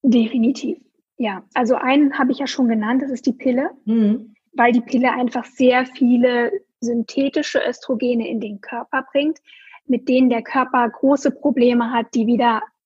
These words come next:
Speaker 1: rauszuschleusen, weil wir müssen
Speaker 2: Mhm.
Speaker 1: ja wissen, dass alle Hormone, wenn sie verbraucht worden sind, ähm, also sie werden ja gebildet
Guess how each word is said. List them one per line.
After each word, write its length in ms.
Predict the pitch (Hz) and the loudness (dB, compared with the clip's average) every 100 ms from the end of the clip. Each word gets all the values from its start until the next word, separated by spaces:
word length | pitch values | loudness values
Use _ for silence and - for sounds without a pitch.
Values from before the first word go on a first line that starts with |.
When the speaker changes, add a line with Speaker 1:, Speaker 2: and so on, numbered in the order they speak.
| _ - | _ -4
Speaker 1:
rauszuschleusen, 1200 | 233 247 - - 233 - 214 220 233 285 302 233 | -2 -2 -2 -8 -6 -4 -4 -2 -2 0 0 0
weil 160 | 214 | -2
wir 80 | 226 | -2
müssen 220 | 233 196 | -2 -2
Speaker 2:
Mhm. 40 | 220 | -2
Speaker 1:
ja 80 | 226 | -4
wissen, 280 | 240 247 | -2 -2
dass 200 | 240 233 _ - | -2 -4 _ -6
alle 300 | 247 262 277 | 0 2 2
Hormone, 560 | 277 226 220 240 285 330 453 _ - - - - - | 2 2 2 2 2 0 -2 _ -20 -20 -20 -14 -2
wenn 180 | 254 | 0
sie 140 | 233 233 | 0 -2
verbraucht 680 | 254 208 240 294 - - | -4 -2 2 2 0 -6
worden 400 | - 220 214 220 | -4 -2 -2 -4
sind, 340 | 214 226 311 - - _ _ _ _ _ | -2 0 -2 -4 -16 _ _ _ _ _
ähm, 180 | 240 220 214 | -6 -4 -2
also 140 | 226 220 | 0 2
sie 100 | 220 | 2
werden 220 | 226 226 | 2 0
ja 100 | 202 | -2
gebildet 600 | 208 254 262 311 480 | -4 2 2 4 0